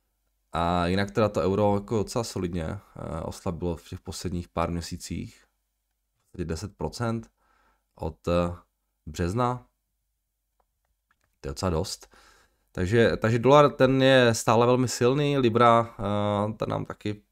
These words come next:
to, ta se včera plus minus držela, ale taky samozřejmě dolar docela silný na páru s librou. Japonec, eh, taky ztrácí, Kanaďan kolem těch jedna třiceti ten jde do strany posledních pár dnech. Australan včera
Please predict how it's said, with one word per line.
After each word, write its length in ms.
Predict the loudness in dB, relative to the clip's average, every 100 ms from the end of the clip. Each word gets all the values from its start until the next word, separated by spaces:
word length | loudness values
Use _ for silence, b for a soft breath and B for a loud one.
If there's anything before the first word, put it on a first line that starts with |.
| _
to, 140 | -8 -8
ta 80 |
se 140 | -8 -10
včera 200 | -4 -6
plus 220 | -6 -8
minus 160 | -6 -6
držela, 420 | -6 -4 -4 -4 b b b
ale 140 | -4
taky 200 | -4 -6
samozřejmě 280 | -8 -6 -2
dolar 180 | -2 -2
docela 260 | -4 -10
silný 220 | -8 -6 -6
na 80 |
páru 200 | -4 -4
s 60 | -4
librou. 380 | 0 2 2 2 B B
Japonec, 640 | -6 0 2 2 0 -4 -2
eh, 640 | 2 2 0 -6 -4 -2 -2
taky 280 | -6 -10
ztrácí, 640 | -8 -4 -2 -4 -6 -4 -4
Kanaďan 560 | -2 -2 -2 -2 -4 -10 b b b -8
kolem 220 | -4 -4
těch 120 | -4
jedna 180 | -4 -6
třiceti 300 | -8 -6 -6
ten 160 | -4 -4
jde 60 |
do 100 | -4
strany 300 | -6 -4 -4
posledních 400 | -6 -10 -10 -12
pár 220 | -6 -4
dnech. 360 | 0 -2 -4 -8 b b b b -8
Australan 640 | -8 -6 -4 -2 -2 -6
včera 460 | -10 -8 -4 -4